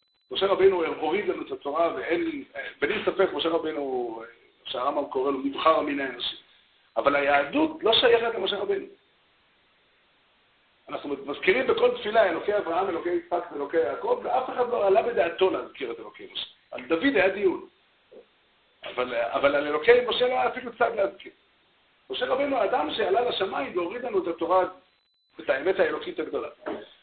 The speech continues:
אבל ה-, ה-, הנושא שעליו אנחנו מדברים הוא לא אותה אמת. הברית שנכרתה היא הברית שאנחנו כולנו נמצאים ביחד, כולנו עומדים זה מול זה. זה משתמש בשפה הציורית, זה מה שנקרא משפחה.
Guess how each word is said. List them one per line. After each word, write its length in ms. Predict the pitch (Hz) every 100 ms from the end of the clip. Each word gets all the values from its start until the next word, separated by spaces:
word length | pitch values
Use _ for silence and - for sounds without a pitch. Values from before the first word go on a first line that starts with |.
| _ _ _ -
אבל 220 | - 156
ה-, 40 | 151 -
ה-, 520 | 147 - - - 131
הנושא 400 | 139 160 - 294
שעליו 300 | - 247 269
אנחנו 220 | 277 254
מדברים 580 | 226 196 190 262 311 - -
הוא 140 | 190 196
לא 180 | 262 269
אותה 340 | - - 170
אמת. 320 | 165 160 135 - _ _ _ _ _ _ _ -
הברית 400 | 135 - 311 320
שנכרתה 540 | 285 202 185 190 233
היא 200 | 277 208
הברית 240 | 175 233
שאנחנו 300 | - - 330
כולנו 360 | - 202 190 180
נמצאים 420 | 156 - - 165
ביחד, 420 | 160 143 135 165 165 - _ _ _ _ _ _ _ _
כולנו 320 | 381 403 392
עומדים 440 | 160 - 185 185 -
זה 120 | 190 208
מול 340 | 202 214 -
זה. 160 | 185 135 - _ _ _ _ _ _ - - _ _ _ _ _ _ _ _ _ _ -
זה 140 | - -
משתמש 260 | 135 156
בשפה 340 | 151 - - 147
הציורית, 360 | - 135 127
זה 80 | 170
מה 80 | 180
שנקרא 260 | 165 147
משפחה. 400 | 147 - 147 -